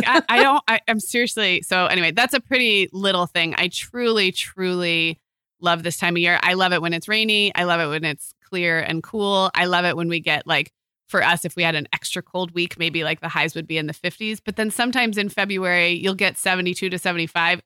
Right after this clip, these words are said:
Speaker 1: And I also like that 'cause it feels, like, bonus warm. So, like, there's really nothing that I don't love about California winters. I love them. How about you?
Speaker 2: I love it. Well, I mean, my favorite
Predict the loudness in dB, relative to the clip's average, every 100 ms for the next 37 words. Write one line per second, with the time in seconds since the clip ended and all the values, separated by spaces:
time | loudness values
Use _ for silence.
0 | -2 0 2 2 0 -2 0 4 2 2
1 | -2 -6 -2 -2 0 0 0 -2 _ _
2 | _ _ -4 -4 -4 -8 -8 -8 -10 -4
3 | 2 2 4 2 0 0 2 2 2 2
4 | 0 0 -2 0 0 0 -4 0 -4 -2
5 | -2 -2 -2 _ _ -10 -10 -8 -10 -10
6 | -12 -14 -20 -20 -16 -14 -14 -20 _ _
7 | -10 -6 -4 -6 _ -6 -2 0 -2 0
8 | 2 2 -2 _ _ _ _ 0 2 4
9 | 4 2 -4 -2 -2 0 0 2 2 -2